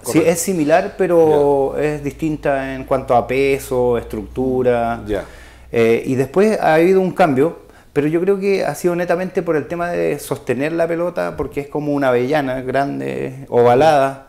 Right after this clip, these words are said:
Speaker 2: Ujú.
Speaker 1: A lo mejor por, por eso, porque no me explico, en realidad no tengo el,
Speaker 2: Ya.
Speaker 1: el cómo responder eso, pero
Speaker 2: Ujú.
Speaker 1: creo que tiene que ser por el
Speaker 2: Mm.
Speaker 1: sistema de agarre, en el mismo juego, cuando uno toma el balón, se lo quieren robar.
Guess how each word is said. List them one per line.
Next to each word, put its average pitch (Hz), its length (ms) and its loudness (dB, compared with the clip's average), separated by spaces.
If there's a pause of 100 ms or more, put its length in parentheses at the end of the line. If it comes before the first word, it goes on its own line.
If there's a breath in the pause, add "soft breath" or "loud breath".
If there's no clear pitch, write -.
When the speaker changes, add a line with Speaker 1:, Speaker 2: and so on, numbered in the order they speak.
(120)
Speaker 2:
Ujú. 110 400 -14
Speaker 1:
A 120 40 0
lo 120 60 0
mejor 139 300 -2
por, 151 400 0
por 139 160 4
eso, 170 300 0
porque 127 200 -6
no 135 80 -2
me 135 120 0
explico, 131 500 0
en 120 160 -4
realidad 131 300 0
no 135 100 -6
tengo 147 300 -4
el, 156 500 -6
Speaker 2:
Ya. 104 320 -10
Speaker 1:
el 123 460 -6 (100)
cómo 143 320 -2
responder 131 500 -2
eso, 165 300 -2
pero 143 200 0
Speaker 2:
Ujú. 131 120 -8 (840)
Speaker 1:
creo 170 300 2
que 120 100 2
tiene 135 220 0
que 123 80 0
ser 143 220 -4
por 131 120 0
el 123 100 0
Speaker 2:
Mm. - 20 -10
Speaker 1:
sistema 127 340 -2
de 120 60 4
agarre, 127 640 0 (300 loud breath)
en 120 120 0
el 120 80 2
mismo 135 240 0
juego, 139 420 2
cuando 123 240 0
uno 131 140 -2
toma 131 180 0
el 127 60 -4
balón, 120 340 0
se 127 120 -12
lo 113 80 -4
quieren 117 200 -4
robar. 123 500 -2